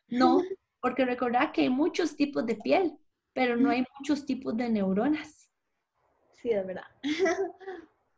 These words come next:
Speaker 1: Entonces, luego están las nulipotentes, que saladas, no se pueden dividir, como los glóbulos rojos. O sea, se producen, nacen, pero no se pueden multiplicar.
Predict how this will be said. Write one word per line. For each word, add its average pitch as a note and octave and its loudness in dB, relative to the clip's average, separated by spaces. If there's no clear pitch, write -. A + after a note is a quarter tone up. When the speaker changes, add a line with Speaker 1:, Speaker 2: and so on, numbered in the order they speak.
Speaker 1:
Entonces, C4 0
luego C4+ 2
están D#4 4
las D#4 4
nulipotentes, B3+ -2
que A#3 -8
saladas, A#3+ 0
no B3 -2
se C4 -4
pueden B3+ 0
dividir, A3 -2
como B3+ -2
los A#3 2
glóbulos C#4+ 2
rojos. A3+ -6
O C#4 2
sea, C#4 0
se C#4+ 4
producen, C4 0
nacen, A#3+ -2
pero A3+ -6
no A3+ -4
se B3 -8
pueden B3+ -8
multiplicar. A3 -10